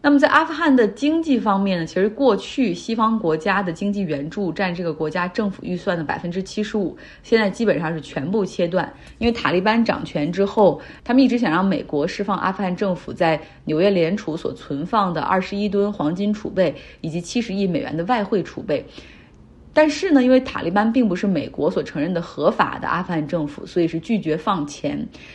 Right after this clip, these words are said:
那在阿富汗人民饱受饥荒的时候，就是美国这种做法也是备受指责。其实也是有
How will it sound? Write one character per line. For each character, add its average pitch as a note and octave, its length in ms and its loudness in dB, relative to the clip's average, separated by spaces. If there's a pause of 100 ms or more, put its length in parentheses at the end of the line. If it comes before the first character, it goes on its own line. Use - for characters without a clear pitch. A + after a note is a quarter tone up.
(140)
那 A#3 80 0
在 B3 100 6
阿 C4 160 4
富 C4 80 0
汗 B3+ 160 2
人 F3+ 120 0
民 G3+ 120 0
饱 - 160 -2
受 F3 140 -2
饥 G#3 240 -2
荒 A3+ 260 0
的 G3 120 4
时 - 240 -6
候， C#3 240 -6
就 D#3 100 -8
是 D3+ 60 -4
美 C#3+ 200 -2
国 D#3 160 2
这 G3+ 120 2
种 F3 160 0
做 G#3+ 180 0
法 D3+ 180 -4
也 F#3+ 60 -2
是 - 100 -10
备 G3 220 4
受 F#3 180 0
指 - 180 -10
责。 - 280 -8 (260)
其 - 140 -2
实 F#4+ 100 8
也 C#4 140 8
是 A3+ 340 2 (300)
有 F3 180 2